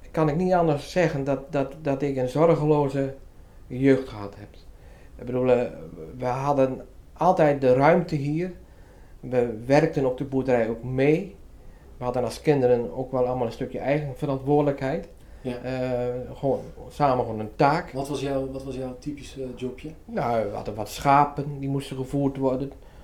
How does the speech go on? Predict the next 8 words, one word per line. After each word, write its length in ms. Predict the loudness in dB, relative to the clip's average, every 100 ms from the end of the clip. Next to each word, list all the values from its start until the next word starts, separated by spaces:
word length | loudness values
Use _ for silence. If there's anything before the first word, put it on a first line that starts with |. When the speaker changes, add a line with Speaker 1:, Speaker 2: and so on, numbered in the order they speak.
| -16
Speaker 1:
Er 80 | -10
waren 140 | -8
wat 180 | -10 2
kalveren, 600 | 8 10 10 6 2 0
die 100 | -4
moesten 340 | -6 -6 -10 -8
verzorgd 480 | -2 2 2 2
worden. 420 | 0 0 0 -4